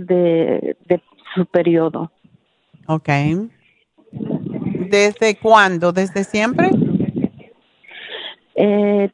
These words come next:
Speaker 1: tiene algunos, am, que se, que está así de, de,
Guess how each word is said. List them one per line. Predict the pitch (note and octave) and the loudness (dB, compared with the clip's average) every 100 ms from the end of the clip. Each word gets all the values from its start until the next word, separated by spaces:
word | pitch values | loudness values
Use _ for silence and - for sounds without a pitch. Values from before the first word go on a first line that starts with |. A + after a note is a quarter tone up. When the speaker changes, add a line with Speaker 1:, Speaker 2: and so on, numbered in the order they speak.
| - | 0
Speaker 1:
tiene | G#3+ A3 A#3 C4 C#4 C#4+ C#4+ C#4 - | 2 4 4 4 2 2 2 0 0
algunos, | A#3 G#3 G3 G#3+ A3 A#3+ B3 B3+ - - | 0 0 0 2 2 2 2 0 -4 -6
am, | G3 F#3+ F#3 F3 E3+ - E3+ F3 - - _ - | -4 -2 -2 -4 -4 -6 -8 -12 -14 -20 _ -4
que | G3 F#3 | -2 0
se, | G#3 G3 _ | -2 -4 _
que | F#3 | -2
está | F#3+ - G#3+ | -2 -2 -4
así | G#3+ - G#3+ | -2 -2 0
de, | G#3 A3 G#3 | 2 0 0
de, | F#3 E3+ E3 | 0 0 0